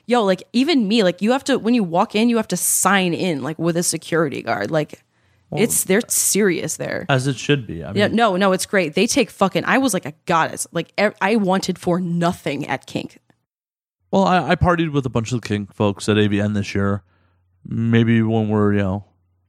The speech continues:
Speaker 2: maybe we can talk them into letting
Speaker 1: Maybe
Speaker 2: us
Speaker 1: you can
Speaker 2: do
Speaker 1: just,
Speaker 2: an
Speaker 1: like,
Speaker 2: episode.
Speaker 1: P A one day or fucking something.
Speaker 2: I don't wanna
Speaker 1: I don't know.
Speaker 2: P A. I'm, maybe we can talk them into doing an episode live from the Armory or, you know, record it at the Armory.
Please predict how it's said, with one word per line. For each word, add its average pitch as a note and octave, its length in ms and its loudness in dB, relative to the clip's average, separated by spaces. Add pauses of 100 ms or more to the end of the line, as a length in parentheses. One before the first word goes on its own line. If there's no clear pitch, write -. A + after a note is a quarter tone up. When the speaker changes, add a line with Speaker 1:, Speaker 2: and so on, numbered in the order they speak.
(260)
Speaker 2:
maybe F#2+ 220 0
we F#2+ 100 -4
can G2 180 -20
talk F#2 240 -14
them G#2 100 -4
into F#2+ 280 -4 (200)
letting A#2+ 200 2
Speaker 1:
Maybe D#4 60 4
Speaker 2:
us - 20 2
Speaker 1:
you - 20 2
can E4+ 60 2
Speaker 2:
do - 40 4
Speaker 1:
just, - 100 2
Speaker 2:
an E4+ 80 2
Speaker 1:
like, C#4 80 -6
Speaker 2:
episode. - 120 -8
Speaker 1:
P A#3+ 180 2
A A#3 140 4
one F3+ 200 -6
day - 180 -6
or - 80 -18 (160)
fucking - 300 -12
something. - 260 -8
Speaker 2:
I - 40 -2
don't C4 100 2
wanna C#4+ 140 2
Speaker 1:
I B3+ 100 2
don't - 0 -
know. G3+ 60 2
Speaker 2:
P G3 60 2
A. G#3 140 0 (280)
I'm, E3+ 100 -4
maybe F#3 220 4
we F3 180 -6
can E3 60 -10
talk F3 240 -2
them F3 100 0
into E3 160 0
doing D#3+ 220 2
an D3+ 80 0
episode D3 300 0
live B2+ 220 0
from C#3+ 140 -10
the C3+ 80 0
Armory A#2+ 420 -2
or, G2 300 0 (120)
you G2 60 2
know, F#2+ 60 2
record G#2+ 340 2
it G2 40 4
at F#2 80 -4
the G2+ 100 -4
Armory. F#2 280 -6